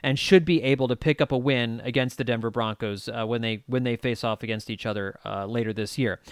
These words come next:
All right, we're gonna step away, take a quick break. When we come back, we're gonna dive into the Eagles' next two opponents, the New Orleans Saints and the New York Football Giants. That's coming up next here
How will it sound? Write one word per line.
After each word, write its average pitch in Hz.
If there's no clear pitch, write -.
All 220
right, 220
we're 226
gonna 240
step 240
away, 240
take 226
a 196
quick 233
break. 233
When 208
we 202
come 208
back, 226
we're 202
gonna 202
dive 185
into 190
the 185
Eagles' 170
next 247
two 208
opponents, 165
the 175
New 156
Orleans 202
Saints 233
and 156
the 135
New 175
York 233
Football 180
Giants. 135
That's 139
coming 196
up -
next 147
here 139